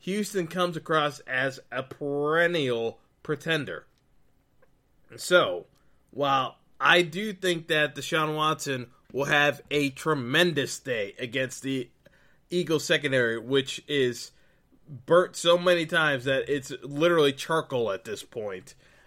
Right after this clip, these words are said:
you know, I think that there is a way, because the Eagles, who cannot run the football to save their lives, that Nick Foles can actually put up enough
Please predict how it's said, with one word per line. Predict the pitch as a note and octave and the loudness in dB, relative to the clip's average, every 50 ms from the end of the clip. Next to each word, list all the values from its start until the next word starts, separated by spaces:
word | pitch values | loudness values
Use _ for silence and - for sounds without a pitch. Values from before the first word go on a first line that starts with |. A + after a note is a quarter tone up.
| - - _ _ _ _ - | -20 -20 _ _ _ _ -6
you | E3+ D3 | -4 -2
know, | C3+ A2+ A2 - - _ _ _ _ _ _ - | -2 -2 -4 -6 -10 _ _ _ _ _ _ 0
I | - D#3 E3 F3 | 4 4 4 4
think | F3 F3+ G3 F#3 F3+ E3 | 4 4 2 2 2 2
that | F3 D#3+ D3+ - | 0 0 0 0
there | D#3+ D#3 D#3 D#3 D#3 D#3 | 0 0 0 0 -2 -2
is | - - F3+ F3+ F3 E3+ E3+ | -2 2 4 4 4 4 2
a | F#3 | -2
way, | D#3+ D3 D#3+ D#3+ D3+ C3 A#2+ A2+ | 0 2 2 4 4 4 2 -2
because | G#2+ F2+ - - - D3+ D3 C#3+ C3 - - - | -4 -8 -10 -4 -2 0 0 0 -2 -6 -12 -10
the | C#3+ C#3+ C#3 | -10 -8 -8
Eagles, | E3 F#3 F#3+ F3+ C#3+ C3+ B2 A2 A2 - - - _ _ _ _ _ | -8 -8 -6 -6 -4 -4 -4 -4 -6 -10 -14 -18 _ _ _ _ _
who | _ - C3 | _ -14 -14
cannot | C3 - - D3+ E3 F3 F#3+ G3 F3+ D#3+ | -12 -10 -6 -2 0 2 2 2 2 2
run | F3+ F#3 F#3+ F#3 | 2 2 2 0
the | F3+ | -2
football | F3+ - G3 F#3 - - D#3+ D#3+ D3 | -2 -2 -2 -2 0 0 2 2 0
to | C#3 | -2
save | C3 - F3+ E3+ E3+ D3+ | -4 -4 -4 -4 -2 -2
their | D#3+ D#3+ | -4 -2
lives, | D#3 D#3+ E3 D3+ B2+ G#2+ G#2 G#2+ - - _ _ _ _ _ _ - | 0 2 2 2 2 0 -2 -6 -8 -16 _ _ _ _ _ _ -4
that | C#3+ C#3 C#3 - D3 | -2 -2 -2 -4 -6
Nick | D#3+ E3+ E3 - _ | -6 -6 -8 -8 _
Foles | - G3 F#3+ E3+ C#3+ C3+ C3+ C3 - - - _ _ _ _ _ _ | -2 -2 0 0 0 -2 -4 -6 -8 -18 -20 _ _ _ _ _ _
can | - - G3 E3+ D#3 - - | -4 0 0 0 0 0 -2
actually | - D3 D3+ D#3 E3 D#3+ D#3+ - F3 E3 E3 D#3 D#3 D3 - _ _ | 0 2 4 4 4 2 -2 -8 -6 -4 -2 -2 -2 -4 -6 _ _
put | - - E3+ D#3 | -4 0 2 4
up | D#3 D#3 D3+ - - | 4 4 2 0 -6
enough | D3 C#3+ C#3 D3+ D#3+ D#3 D3+ | -8 -2 0 2 2 2 2